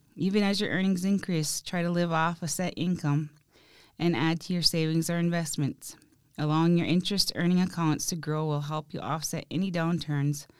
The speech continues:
or emergency expenses. Number six, protect what you have. This applies to not only insurance for yourself, your property, and income, but also your investments.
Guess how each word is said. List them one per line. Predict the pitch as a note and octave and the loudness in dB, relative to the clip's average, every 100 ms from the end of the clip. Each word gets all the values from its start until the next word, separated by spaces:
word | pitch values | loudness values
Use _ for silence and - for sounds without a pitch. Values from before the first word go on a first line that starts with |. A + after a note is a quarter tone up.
| _ - - - | _ -20 -14 0
or | E3 | 4
emergency | E3+ D#3+ D#3 E3 D#3 F3 | 6 6 4 2 0 -2
expenses. | D#3 - E3+ E3+ - B2 - - _ _ - - - _ - - | -6 -6 -4 -4 -4 -10 -10 -18 _ _ -20 -20 -20 _ -14 0
Number | F3+ F#3 | 2 4
six, | F3+ - F3+ - - - _ _ | 2 0 -4 -6 -10 -12 _ _
protect | E3+ F3 D3 E3+ | -10 -6 -6 -6
what | E3+ | -4
you | D3+ | -2
have. | D3+ C#3+ C#3 C#3 - | -2 0 -2 -6 -10
This | - D#3 | -4 -2
applies | F3+ - F#3+ G3 | -2 -2 0 0
to | - G3 | -2 2
not | F3 F3 - | 4 2 0
only | D#3 F3 F#3 | 2 4 6
insurance | F3 D#3 F#3 F3+ - | 4 4 0 0 0
for | - | -2
yourself, | E3 D#3 - C#3+ D3 D3 _ _ | -2 0 0 0 -2 -6 _ _
your | D#3+ | -8
property, | D3 D3+ D3 D3 E3 E3 - _ _ | -4 -2 -2 -4 -4 -4 -8 _ _
and | D#3+ F3 F#3 | 0 0 2
income, | D3 D3 D3 D3 D3 - | 2 0 2 0 -2 -6
but | - | -6
also | D3+ E3 F#3 | -4 -2 0
your | D#3+ D3+ | 2 4
investments. | D3+ E3 E3+ - D3 - - | 2 0 -4 -4 -6 -6 -20